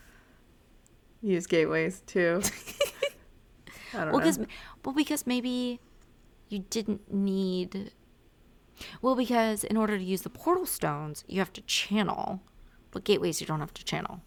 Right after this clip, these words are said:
Speaker 1: Not in the show.
Speaker 2: Yeah, well, it's just stupid.
Speaker 1: Um, but yeah, no, that makes sense. That, that the, um, the ways are really meant for people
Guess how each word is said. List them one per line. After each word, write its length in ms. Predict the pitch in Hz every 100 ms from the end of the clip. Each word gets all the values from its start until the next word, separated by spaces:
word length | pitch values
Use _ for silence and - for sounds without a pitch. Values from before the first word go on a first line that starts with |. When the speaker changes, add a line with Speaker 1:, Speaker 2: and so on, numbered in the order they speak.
| - _ - -
Speaker 1:
Not 500 | 175 185 175 180 190
in 120 | 220
the 100 | 247
show. 800 | - 302 330 302 247 247 247 240 202 - -
Speaker 2:
Yeah, 220 | 208 196
well, 80 | 185
it's 140 | 190 -
just 380 | 226 - - - - - -
stupid. 420 | - - - - - - - - - - - _
Speaker 1:
Um, 400 | - 160 147 - -
but 120 | 165
yeah, 260 | 156 - 156
no, 200 | 170 147
that 160 | 156
makes 180 | 139 147
sense. 240 | 139 131 -
That, 360 | 151 156 139
that 240 | 143 135 -
the, 300 | 143 139 -
um, 260 | 143 104 147
the 100 | 151
ways 260 | 160 - 151
are 60 | 151
really 200 | 165 156
meant 220 | - -
for 120 | 151
people 440 | 156 156 - -